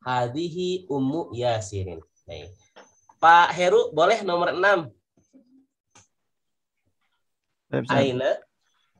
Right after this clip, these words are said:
Speaker 2: Aina kidarul lahmi.
Speaker 1: Lahmi.
Speaker 2: Aina kid-, aina kidarul lahmi.
Speaker 1: Sahih, betul.
Speaker 2: Hiya fis salajatun.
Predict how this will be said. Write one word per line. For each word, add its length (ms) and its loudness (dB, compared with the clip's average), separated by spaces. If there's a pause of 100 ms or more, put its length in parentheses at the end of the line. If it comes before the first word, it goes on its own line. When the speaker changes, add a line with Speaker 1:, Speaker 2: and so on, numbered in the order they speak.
(220)
Speaker 2:
Aina 500 2 (1400)
kidarul 680 0 (280)
lahmi. 1160 -8 (420)
Speaker 1:
Lahmi. 420 0
Speaker 2:
Aina 360 2
kid-, 320 -4 (380)
aina 640 0 (300)
kidarul 480 0
lahmi. 500 -4 (260)
Speaker 1:
Sahih, 640 -2
betul. 360 -6 (1200)
Speaker 2:
Hiya 540 2
fis 240 -2
salajatun. 1700 -4